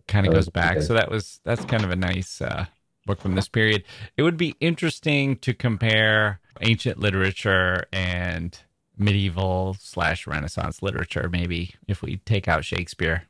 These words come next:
Speaker 1: But
Speaker 2: Yeah.
Speaker 1: I think originally we were gonna kinda do this and go all the way back to, uh, Greece and Rome. Uh,
Speaker 2: Well,
Speaker 1: maybe that's what
Speaker 2: I
Speaker 1: we should do next time.
Speaker 2: I was gonna say that every year I try to read at least one play.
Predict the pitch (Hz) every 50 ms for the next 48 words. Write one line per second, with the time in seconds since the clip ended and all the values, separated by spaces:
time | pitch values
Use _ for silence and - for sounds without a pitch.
0 | _ - 95 95 90 - _ - 127 - 98 87 85 - - _ _ _ - -
1 | - - - 95 - - - 120 - - 127 131 120 110 117 113 101 113 117 107
2 | 98 98 95 92 95 92 90 92 85 101 95 95 92 - 107 98 92 90 87 101
3 | 98 95 92 90 87 90 90 - 101 95 95 90 95 90 90 92 92 92 95 95
4 | 95 95 92 92 90 85 82 85 82 - - - - _ - - - - - -
5 | 90 92 - 67 85 90 - _ _ _ _ _ _ _ _ _ - 101 90 98
6 | 101 101 - - 95 92 90 90 95 98 95 95 92 92 92 90 90 - _ _
7 | _ _ _ _ _ _ _ - - 92 90 87 90 90 87 90 107 120 117 107
8 | 104 107 98 98 98 95 - - 107 107 101 - - 101 92 98 90 90 92 92
9 | - - 92 85 87 90 87 _ _ _ _ _ _ _ _ _ - 107 107 107
10 | - - 151 131 127 - 123 113 110 101 92 90 90 90 92 90 87 87 87 85
11 | 87 87 - _ _ _ - 107 104 104 127 127 113 104 127 131 117 90 90 87
12 | 85 82 82 80 80 - - 92 90 85 85 85 87 85 90 85 85 90 87 85
13 | - - - 85 82 82 78 78 - - - 87 85 80 80 78 82